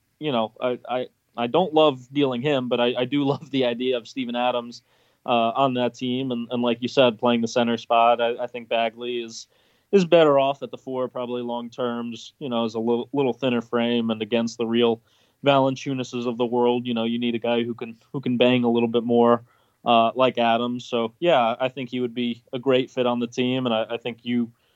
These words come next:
kinda hit it on the head that, you know, he's a perfect fit, and it, my only suggestion, <laughs> obviously, would be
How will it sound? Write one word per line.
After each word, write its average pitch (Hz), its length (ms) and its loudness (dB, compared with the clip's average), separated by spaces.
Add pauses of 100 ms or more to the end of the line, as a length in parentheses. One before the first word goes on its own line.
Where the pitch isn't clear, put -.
(420)
kinda 139 200 4
hit 151 140 0
it 143 60 0
on 131 180 2
the 123 80 -4
head 156 220 0
that, 120 140 -4 (200)
you 135 120 -6
know, 113 80 -2
he's 117 140 -4
a 110 40 -14
perfect 120 380 -4
fit, 127 300 2
and 117 260 -6 (160)
it, 131 240 -8
my 123 160 2
only 117 160 2
suggestion, 123 480 0
<laughs> - 40 -2
obviously, 131 400 0
would 120 140 -2
be 120 240 0